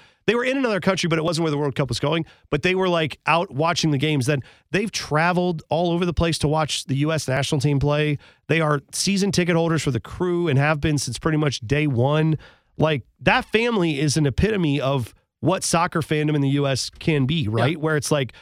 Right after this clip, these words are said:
Speaker 1: they've watched soccer forever. Their kids are into soccer. Their grandkids will be into so-, you know, like, that
Speaker 2: Mm-hmm.
Speaker 1: whole thing.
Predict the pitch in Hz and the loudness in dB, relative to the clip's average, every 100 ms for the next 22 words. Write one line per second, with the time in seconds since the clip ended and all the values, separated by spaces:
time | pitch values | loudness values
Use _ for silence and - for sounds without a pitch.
0 | - _ - 110 185 214 175 185 180 - | -20 _ -4 0 2 2 0 0 0 0
1 | 165 151 147 151 143 139 151 123 135 - | 0 0 -2 -2 0 -2 -2 -2 -4 -4
2 | - 214 170 180 160 135 - 135 135 147 | -2 0 0 0 0 0 0 -2 -2 -2
3 | 151 - _ _ - 127 180 147 175 208 | -4 -6 _ _ -6 -2 -2 0 0 0
4 | 220 - 170 135 135 135 131 123 - - | -2 -2 -2 0 0 0 0 0 -2 -2
5 | 180 202 202 147 131 180 180 185 - 202 | 0 0 0 0 0 2 2 0 0 -2
6 | 208 139 | 0 0